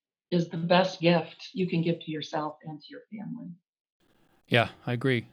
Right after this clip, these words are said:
Speaker 2: Uh, being prepared is so crucial to literally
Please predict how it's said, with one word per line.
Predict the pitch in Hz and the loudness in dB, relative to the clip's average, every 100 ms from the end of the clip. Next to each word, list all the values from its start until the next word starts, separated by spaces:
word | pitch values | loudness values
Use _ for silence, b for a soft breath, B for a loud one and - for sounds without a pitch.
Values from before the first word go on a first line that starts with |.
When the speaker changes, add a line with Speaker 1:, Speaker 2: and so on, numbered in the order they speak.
| _ | _
Speaker 2:
Uh, | 113 | -10
being | 107 135 143 | 2 4 6
prepared | 131 120 117 113 117 | 4 0 0 0 -2
is | 110 104 - - | -6 -6 -10 -8
so | - 139 | -2 -2
crucial | 120 123 - 107 | -2 -4 -4 -8
to | - 107 101 101 _ _ | -6 -4 -4 -6 _ _
literally | 117 156 113 101 101 | -4 0 0 -2 -4